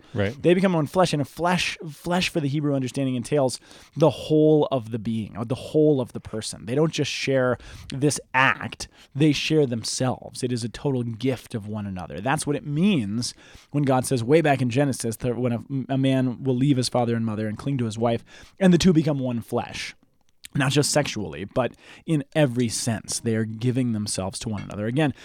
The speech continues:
Speaker 2: this is the ideal, and the story of Scripture is gonna be the story of that not being followed or that being failed at. But it's holding out at the very outset an ideal, which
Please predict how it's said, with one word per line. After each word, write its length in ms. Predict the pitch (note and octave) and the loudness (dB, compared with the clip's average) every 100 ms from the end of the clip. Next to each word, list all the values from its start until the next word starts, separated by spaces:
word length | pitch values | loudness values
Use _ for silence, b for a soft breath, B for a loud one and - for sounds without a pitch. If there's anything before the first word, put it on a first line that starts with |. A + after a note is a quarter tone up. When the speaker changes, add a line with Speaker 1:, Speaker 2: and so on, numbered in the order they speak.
| B | B
Speaker 2:
this 320 | C3 E3 E3+ | 2 4 4
is 160 | D#3 A#2 | 0 0
the 180 | B2+ C3+ | 0 0
ideal, 680 | A2+ A#2 G#2 C#3 B2+ F#2+ F2 | 0 -4 0 2 4 0 -6
and 100 | A2 | -8
the 60 | |
story 180 | - B2+ | -2 -2
of 80 | A2+ | -2
Scripture 320 | - F3+ C#3 | -2 0 0
is 80 | A#2+ | 0
gonna 140 | B2 | -2
be 60 | A#2+ | -2
the 40 | |
story 240 | G#2+ A#2+ A2 | -2 0 -2
of 120 | G2 | -2
that 180 | G#2+ - | -6 -4
not 320 | A2+ G2+ G2+ _ _ B2 | -4 -4 -6 _ _ -8
being 300 | A#2 A#2 F#2+ | 0 0 0
followed 640 | F#2 B2 G#2 D2 A#1+ D2 A2+ - | 0 2 2 -2 -6 -6 -4 0
or 100 | A#2 | 0
that 300 | G#2 - B2 | 0 -6 -6
being 220 | G#2 G2 | -6 -6
failed 420 | - A2 G2 F2+ - | -8 -6 -6 -10 -10
at. 180 | F#2 - _ b b b b b _ | -10 -10 _ b b b b b _
But 160 | C3 - | -2 -2
it's 220 | C#3+ - | -4 -4
holding 340 | - D3+ C#3 B2 | 2 4 4 0
out 100 | A#2 | -2
at 60 | |
the 80 | A2 | -4
very 240 | A2+ A2+ - | -2 -2 -2
outset 540 | A2 C3 - - A#2 - | -2 -2 -2 -4 -4 -4
an 140 | A#2+ | -6
ideal, 520 | G#2+ G2 A2 G2+ - | -6 -4 -4 -4 -6
which 240 | G2+ A#2 | -6 -6